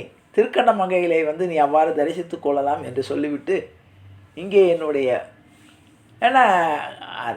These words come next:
ஆதிசேஷனுக்கு அடைக்கலம் தருவதற்காக தன்னுடைய உருவத்தை சிறுக்கி கொண்டு ஆதிசேஷன் மேல படுத்திருந்ததாக ஐதீகமாகையால்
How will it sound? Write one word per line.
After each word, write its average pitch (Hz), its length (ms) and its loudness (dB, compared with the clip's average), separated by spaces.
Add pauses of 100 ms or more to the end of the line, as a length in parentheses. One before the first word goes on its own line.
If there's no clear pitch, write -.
(100)
ஆதிசேஷனுக்கு 226 880 4
அடைக்கலம் 220 460 6
தருவதற்காக 170 640 4 (420)
தன்னுடைய 170 380 0
உருவத்தை 214 480 4
சிறுக்கி 202 400 -4
கொண்டு 180 320 2 (840)
ஆதிசேஷன் 180 600 0
மேல 175 200 4
படுத்திருந்ததாக 151 840 0 (3250)
ஐதீகமாகையால் 160 920 4